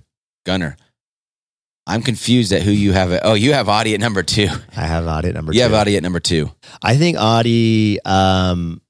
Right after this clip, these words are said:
Speaker 2: is a maniac. And I think he's extremely competitive, um, to the point where he'll, like, offend people that he's close
Speaker 1: Yeah.
Speaker 2: to near him.
Speaker 1: He'll pay
Speaker 2: Um,
Speaker 1: about six grand for a buyout.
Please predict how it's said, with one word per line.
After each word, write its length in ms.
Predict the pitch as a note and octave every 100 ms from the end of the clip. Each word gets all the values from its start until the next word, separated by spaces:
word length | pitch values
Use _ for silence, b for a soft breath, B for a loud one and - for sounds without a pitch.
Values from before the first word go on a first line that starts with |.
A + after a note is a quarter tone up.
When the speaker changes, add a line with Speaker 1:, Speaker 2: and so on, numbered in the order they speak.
| _
Speaker 2:
is 100 | G#2
a 60 | F#2
maniac. 500 | E2 E2 A#1 - - _ _ _
And 120 | G2+ F#2+
I 80 |
think 320 | F2 - F2+ E2
he's 240 | F#2+ E2
extremely 1000 | E2 - - - G2+ F#2 G2 G#2+ G2 F#2+
competitive, 680 | - F#2+ D#2 D#2 D#2 E2+ - _ _
um, 800 | F#2 E2+ E2 D#2+ D#2+ D#2+ D#2 D#2+ _ _
to 80 | -
the 80 | F#2
point 260 | - F2 E2+
where 140 | E2+
he'll, 140 | E2 E2
like, 140 | E2
offend 380 | E2 - D#2+ D#2
people 280 | E2 E2+ E2
that 80 |
he's 140 | D#2+ D#2
close 260 | - D2+
Speaker 1:
Yeah. 160 | - E2
Speaker 2:
to 100 | F#2 -
near 180 | F2+ D#2
him. 220 | E2+ G#2 b b b
Speaker 1:
He'll 120 | C3
pay 100 | F2
Speaker 2:
Um, 60 | E3+
Speaker 1:
about 160 | D#3+ G2
six 260 | - A#2+
grand 280 | - G#2 F#2+
for 100 | F2+
a 40 | E2
buyout. 360 | D2+ D2 B1+